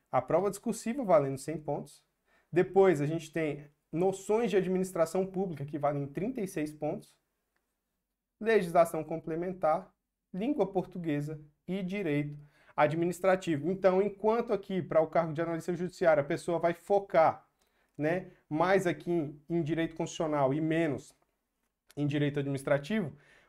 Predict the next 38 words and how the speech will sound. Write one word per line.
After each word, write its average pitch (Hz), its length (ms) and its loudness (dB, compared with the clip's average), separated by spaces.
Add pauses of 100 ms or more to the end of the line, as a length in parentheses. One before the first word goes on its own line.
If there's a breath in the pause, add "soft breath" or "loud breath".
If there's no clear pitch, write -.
(120 soft breath)
pra 202 220 6
o 196 100 6
cargo 156 380 4
de 160 100 2
apoio 185 280 4
vai 196 100 2
ser 208 80 -4
o 214 60 -4
contrário, 196 440 4
ele 131 80 -2
vai 143 140 2
focar 175 360 0
mais 165 320 -2
em 143 60 -4
direito 143 320 -4
administrativo 175 640 -4 (840)
e 180 120 2
um 190 180 0
pouco 190 320 2
menos 165 280 -4
em 170 100 -4
direito 156 340 -8
constitucional. 170 540 -6
Por - 160 -10
quê? 143 100 -4
Porque 147 160 -6
direito 143 320 -4
administrativo 147 720 -6 (400 soft breath)
vale 160 320 4
mais 185 240 2
pontos. 120 300 -10
Se 160 80 -4
a - 20 -2
gente 196 160 -2
colocar 196 360 8
isso 175 180 2
num 156 100 4
gráfico, 170 420 4